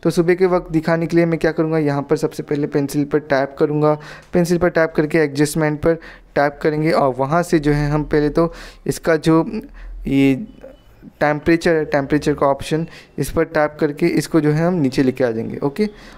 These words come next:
और यहाँ पर ब्राइटनेस को जो है हल्का सा हम डाउन कर देंगे। अब आप देख सकते हैं ऐसा लग रहा है सुबह का समय है, है ना?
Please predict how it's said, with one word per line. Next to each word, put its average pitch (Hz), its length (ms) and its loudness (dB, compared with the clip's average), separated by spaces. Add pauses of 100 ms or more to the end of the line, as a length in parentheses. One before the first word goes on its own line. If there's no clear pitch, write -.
(160)
और 127 280 2
यहाँ 139 280 0
पर 151 140 0
ब्राइटनेस 131 560 0
को 170 140 2
जो 156 120 2
है 156 80 2
हल्का 151 340 0
सा 156 180 2
हम 147 340 -2
डाउन 131 240 0
कर 143 140 2
देंगे। 147 260 -2 (400)
अब 151 140 0
आप 151 120 0
देख 147 180 0
सकते 151 240 -2
हैं 151 80 4
ऐसा 147 140 -2
लग 147 120 2
रहा 147 80 2
है 151 60 2
सुबह 127 280 0
का 127 80 4
समय 120 300 -6
है, 120 120 -10 (840)
है 208 60 2
ना? 247 100 0